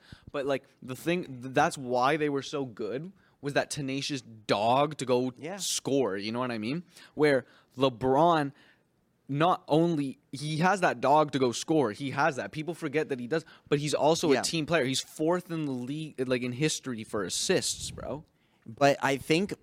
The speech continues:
Speaker 2: part of that goes with, you know, again, great assists, great rebounds, but, um, it doesn't bring the mentality that Jordan did into the game either.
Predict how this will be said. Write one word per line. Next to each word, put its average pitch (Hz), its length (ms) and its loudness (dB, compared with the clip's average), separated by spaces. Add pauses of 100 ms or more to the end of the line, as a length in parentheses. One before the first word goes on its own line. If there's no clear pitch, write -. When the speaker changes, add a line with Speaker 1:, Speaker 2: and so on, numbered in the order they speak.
Speaker 2:
part 135 220 -2
of 131 80 -6
that 127 180 0
goes 123 260 -4
with, 113 380 -4
you 117 140 -4
know, 113 220 -2
again, 117 420 -4
great 131 240 4
assists, 123 320 -2
great 113 200 -2
rebounds, 98 460 -4
but, 107 300 -2 (260)
um, 110 480 0 (600)
it 123 220 -4
doesn't 170 460 2 (320)
bring 131 220 2
the 131 60 2
mentality 113 600 -2
that 101 180 -4
Jordan 98 320 -4
did 92 160 -6
into 90 140 -10
the - 100 -16
game 92 260 -8
either. 95 320 -4